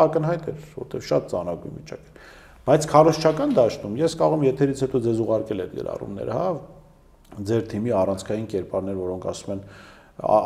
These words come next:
Արայիկ Ա-, Ա-, Շ-, Սամվել Շահրամանյանի ընտրությունը ներկայացնում են որպես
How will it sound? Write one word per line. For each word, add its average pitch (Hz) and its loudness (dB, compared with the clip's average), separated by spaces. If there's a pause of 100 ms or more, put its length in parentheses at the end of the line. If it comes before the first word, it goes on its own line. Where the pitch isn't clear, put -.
Արայիկ 113 4
Ա-, 117 0
Ա-, 107 0
Շ-, 110 -4
Սամվել 117 0
Շահրամանյանի 110 2
ընտրությունը 110 2
ներկայացնում 107 2
են 107 -4
որպես 117 2